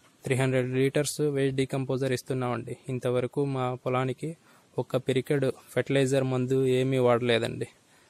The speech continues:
చూడండి మా తోట ఎలా ఉందో, ఒక్కొక్క చెట్టు ఎలా ఉందో చూడండి మీరే. మంచి గ్రోత్, పచ్చగా. పక్క తోటలో ఫె-,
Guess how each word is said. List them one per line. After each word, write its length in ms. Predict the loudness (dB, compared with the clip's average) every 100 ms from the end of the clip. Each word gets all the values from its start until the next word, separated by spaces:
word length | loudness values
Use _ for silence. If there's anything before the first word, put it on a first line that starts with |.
| _ -4
చూడండి 420 | 0 0 0 0
మా 160 | 0 -2
తోట 260 | -2 -2 -2
ఎలా 280 | 0 2 2
ఉందో, 320 | 2 0 -2 -6 -20 -20 -20 -20 -20 -20 -20 -20 -20 -20 -20 -20 -20 -20 _ -20 -20 -12 -8
ఒక్కొక్క 300 | -6 -2 -2
చెట్టు 420 | -2 -4 -2 -2 -2 -8 _ _ -20 -20 _
ఎలా 200 | 0 4 4
ఉందో 260 | 4 0
చూడండి 460 | 0 -2 -2 0 0
మీరే. 280 | 0 0 -2 -4
మంచి 300 | -4 -2 -2
గ్రోత్, 380 | 0 0 0 0 -2 -6 -12 -6
పచ్చగా. 460 | -6 -4 -2 2 2 0 -6 _ _ _ _ _ -12 -12 -14 _ _ -4
పక్క 200 | -2 -2
తోటలో 560 | -2 -2 -2 -2 -2 -4
ఫె-, 360 | -2 -2 -2